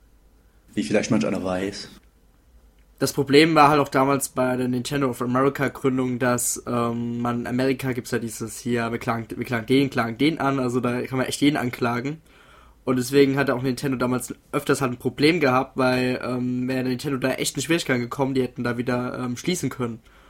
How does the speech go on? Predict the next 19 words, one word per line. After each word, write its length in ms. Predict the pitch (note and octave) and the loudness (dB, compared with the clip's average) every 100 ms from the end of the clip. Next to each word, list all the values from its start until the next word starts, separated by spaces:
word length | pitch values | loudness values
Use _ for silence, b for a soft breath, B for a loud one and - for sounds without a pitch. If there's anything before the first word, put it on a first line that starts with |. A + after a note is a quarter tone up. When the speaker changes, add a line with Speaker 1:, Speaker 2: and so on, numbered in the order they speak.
| b b - | b b -2
Speaker 2:
Und 180 | B2+ | 0
die 80 | B2 | 2
haben 120 | B2+ | 2
sich 80 | C3 | 0
ja 60 | - | -4
extra 220 | - - | -2 -2
einen 100 | B2+ | 0
sehr 160 | B2+ C#3+ | 2 2
guten 380 | C3+ C#3 B2+ | 0 -2 -2
Anwalt 360 | - B2 C3 D3+ | -2 0 0 0
geholt 440 | D#3 D#3 E3+ G3+ | 0 2 2 0
und 380 | - C3+ B2+ B2+ - - | -2 -2 -2 -4 -10 -12
wie 140 | - | -4
man 140 | C3 A#2+ | 0 0
sieht, 220 | B2 D3+ | 0 0
es 760 | - - - - - - - - | -2 -14 -18 -20 -20 -20 -12 -8
hat's, 520 | A#2+ - - - - | -8 -8 -12 -14 -10
äh, 200 | C3 B2+ | -6 -6
bezahlt 400 | B2+ - - - | -6 -6 -6 -8